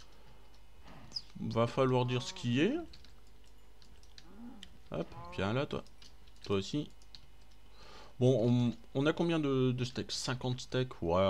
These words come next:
allez hop, on va aller un petit peu plus en buter. Ça fait toujours, on va essayer de faire le stack.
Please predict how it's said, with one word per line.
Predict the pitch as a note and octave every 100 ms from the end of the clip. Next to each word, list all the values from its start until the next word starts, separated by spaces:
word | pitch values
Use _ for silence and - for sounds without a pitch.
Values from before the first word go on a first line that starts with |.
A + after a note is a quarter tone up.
| F2+
allez | E2+ F2+
hop, | F2+
on | F#2 F2
va | F2 E2+
aller | F2 F2+ F2 - -
un | A#2 B2 B2+
petit | B2+ C3
peu | B2+
plus | B2+ - B2+
en | A#2
buter. | A2 A2 B2 B2+ C3 - - - - - - - -
Ça | - F#2+
fait | - A2
toujours, | G#2 - A#2 A2+ B2+ C3+
on | G2+
va | F#2
essayer | F#2 - A#2
de | -
faire | A2+
le | G#2 G#2+
stack. | - - B2 B2+ -